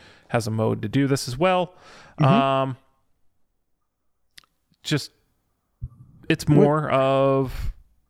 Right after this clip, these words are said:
Speaker 1: the great plugins that Neural does.
Speaker 2: So, question.
Speaker 1: Yes.
Speaker 2: Did, so, at what point are they gonna have these plugins available for, like, free for Quad Cortex?
Speaker 1: Free? Probably never.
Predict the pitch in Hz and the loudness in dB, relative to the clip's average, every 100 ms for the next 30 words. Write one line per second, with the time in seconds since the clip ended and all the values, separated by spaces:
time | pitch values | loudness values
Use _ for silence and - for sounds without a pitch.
0 | - 127 117 123 120 120 - 123 117 110 | -6 -4 -2 0 0 -2 -4 -4 -2 -4
1 | 110 - - 110 113 101 101 95 98 - | -4 -6 -4 -4 -4 -6 -6 -6 -10 -14
2 | _ _ _ _ _ - - 175 160 - | _ _ _ _ _ -6 -2 0 -2 -6
3 | _ _ _ _ _ _ _ _ _ _ | _ _ _ _ _ _ _ _ _ _
4 | _ _ - - - 165 - - - 104 | _ _ -20 -12 -4 -2 -4 -6 -2 -2
5 | 101 104 _ 120 - - _ 123 143 131 | -2 -6 _ -6 -6 -10 _ -6 -6 -6
6 | - - 151 - _ _ _ _ _ _ | -6 -2 -2 -2 _ _ _ _ _ _
7 | _ _ _ - 147 165 233 - - 151 | _ _ _ -4 -2 0 -2 -4 -2 -2
8 | 135 - 131 135 139 131 135 123 120 - | -2 -4 -2 0 0 0 -2 -2 -4 -4
9 | 127 127 123 113 113 113 110 113 - 113 | -2 -2 -2 -2 -2 -2 -4 -6 -4 -4
10 | 107 104 - - - - - - 113 110 | -4 -4 -8 -20 -20 -20 -10 -4 -2 0
11 | 107 - - 107 104 98 - _ - 107 | -2 -6 -6 -4 -4 -6 -12 _ -4 -4
12 | - 101 95 87 90 - - 165 - - | -4 -10 -10 -10 -14 -18 -20 -20 -18 -14
13 | - - 143 165 208 - 156 131 110 101 | -12 -4 0 2 0 0 2 2 2 0